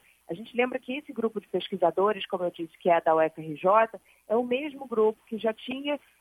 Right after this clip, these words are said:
é, descoberto, também publicado, é, artigos em outra revista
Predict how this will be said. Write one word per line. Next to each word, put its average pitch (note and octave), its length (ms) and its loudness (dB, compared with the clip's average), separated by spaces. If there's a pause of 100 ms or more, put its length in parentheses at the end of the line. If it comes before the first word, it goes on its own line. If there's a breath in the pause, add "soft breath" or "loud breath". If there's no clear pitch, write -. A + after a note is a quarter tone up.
(100)
é, G3 160 4
descoberto, G#3+ 680 -2
também G#3 220 -4
publicado, A3 1000 2
é, F3+ 100 2
artigos G3+ 760 -2
em G3 80 -4
outra A#3 240 -2
revista G3+ 500 -2